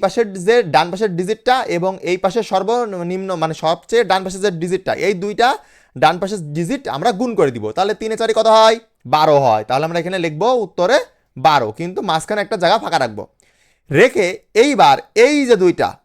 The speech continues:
এই দুইটা সংখ্যা যোগ করে দেবো। তাহলে এক আর দুই যদি আমরা যোগ করে দিই কত হয়?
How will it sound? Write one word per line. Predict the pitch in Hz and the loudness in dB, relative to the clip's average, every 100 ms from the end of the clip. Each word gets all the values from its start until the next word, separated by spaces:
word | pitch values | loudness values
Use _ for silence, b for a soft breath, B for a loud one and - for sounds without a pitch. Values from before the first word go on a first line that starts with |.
| _ _ _ | _ _ _
এই | 190 233 247 | 2 4 2
দুইটা | 233 208 190 | -2 -2 0
সংখ্যা | 202 202 | 0 0
যোগ | 226 190 165 | 0 0 -2
করে | 127 | -2
দেবো। | 107 95 _ _ | -4 -10 _ _
তাহলে | - 160 160 170 196 | 0 0 4 4 4
এক | 254 - - _ _ _ _ 156 | 2 -6 -20 _ _ _ _ -2
আর | 160 | 0
দুই | 165 202 | -2 -2
যদি | 190 190 | 0 0
আমরা | 208 165 | 0 0
যোগ | 196 196 | -2 -2
করে | 196 | 0
দিই | 220 | 2
কত | 214 | 2
হয়? | 233 | 2